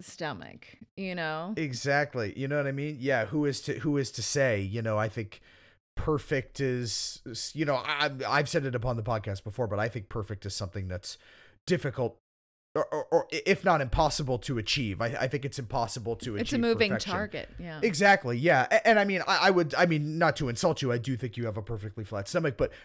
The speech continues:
Speaker 2: um, you
Speaker 1: Well,
Speaker 2: know,
Speaker 1: there was a
Speaker 2: just
Speaker 1: bunch of judges and people that did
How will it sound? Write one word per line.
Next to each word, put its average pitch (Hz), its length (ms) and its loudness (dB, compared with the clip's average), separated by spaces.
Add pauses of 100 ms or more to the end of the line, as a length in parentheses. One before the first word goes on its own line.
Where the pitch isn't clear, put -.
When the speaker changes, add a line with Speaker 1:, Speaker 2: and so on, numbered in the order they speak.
(140)
Speaker 2:
um, 131 340 2 (260)
you - 60 0
Speaker 1:
Well, 254 160 12
Speaker 2:
know, 214 60 8
Speaker 1:
there 208 100 8
was 196 120 6
a - 40 -2
Speaker 2:
just 175 80 0
Speaker 1:
bunch 165 220 -2
of 139 80 -8
judges 135 440 -6
and 127 160 -8
people - 340 -14
that - 180 -12 (760)
did 143 260 -2